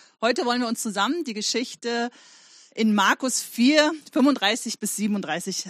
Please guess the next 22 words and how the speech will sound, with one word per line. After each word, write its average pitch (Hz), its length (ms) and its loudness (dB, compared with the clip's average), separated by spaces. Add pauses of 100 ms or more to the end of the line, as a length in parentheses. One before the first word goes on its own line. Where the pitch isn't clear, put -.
(140)
anschauen 254 600 2
und 202 80 -4
wir 196 140 0
werden 190 180 0
das 185 140 -4
erstmal 196 280 -4
zusammen 185 360 -2
lesen. 170 520 2 (1700)
Unser 214 280 0
Thema 277 360 4
heute 262 300 6
lautet, 254 680 4 (200)
wenn 233 420 4
Jesus 202 640 0
schläft. - 640 -10 (1000)
Fangen 214 260 -2
wir 190 120 0
an 175 100 -6
zu - 140 -4
lesen. 147 340 -6
Markus - 480 2
vier. 160 320 -6